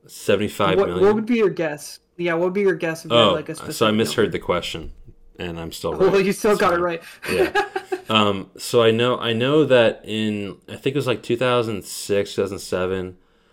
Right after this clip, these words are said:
Speaker 2: uh, Jamie
Speaker 1: Two thousand six,
Speaker 2: Gold,
Speaker 1: you're correct.
Speaker 2: Jamie
Speaker 1: Yeah.
Speaker 2: Gold, uh, uh, he won, I think it was, like, eleven or twelve million dollars.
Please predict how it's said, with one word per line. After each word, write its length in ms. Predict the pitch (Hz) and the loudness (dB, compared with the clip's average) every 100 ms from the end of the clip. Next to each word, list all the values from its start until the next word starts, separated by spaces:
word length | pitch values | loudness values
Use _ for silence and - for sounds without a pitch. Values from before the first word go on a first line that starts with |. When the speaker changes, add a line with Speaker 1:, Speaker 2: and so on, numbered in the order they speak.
| _ _ _ _ | _ _ _ _
Speaker 2:
uh, 220 | - 90 87 | -8 -4 -4
Jamie 460 | 85 101 107 110 | -2 0 2 2
Speaker 1:
Two 20 | 98 | 0
thousand 0 | |
six, 80 | |
Speaker 2:
Gold, 400 | 92 95 98 98 | 2 4 4 0
Speaker 1:
you're 80 | 165 | -6
correct. 260 | - 165 - | -16 -14 -4
Speaker 2:
Jamie 280 | 107 110 107 | -2 0 -2
Speaker 1:
Yeah. 80 | - | 0
Speaker 2:
Gold, 720 | 92 98 101 101 101 - - - _ - | 2 4 4 4 2 -4 -16 -20 _ -14
uh, 480 | 92 92 90 85 80 - _ _ _ _ _ _ _ - _ _ _ - - | -6 -2 0 0 -2 -8 _ _ _ _ _ _ _ -20 _ _ _ -16 -12
uh, 400 | 98 92 87 82 - _ | -8 -6 -6 -6 -8 _
he 280 | - - 139 | -18 -4 0
won, 680 | 139 143 135 123 117 110 110 - | 2 2 2 2 -2 -6 -12 -14
I 40 | |
think 220 | - 139 | -6 -4
it 40 | 139 | -2
was, 120 | 120 | -2
like, 140 | 117 | -2
eleven 640 | 98 92 90 98 117 135 123 | -2 -6 -2 0 2 2 0
or 80 | 101 | -2
twelve 560 | - - 101 101 110 | -6 -2 2 4 2
million 360 | 95 95 95 90 | 0 -2 -2 -2
dollars. 680 | 85 85 87 104 120 - | -2 0 0 -2 -4 -10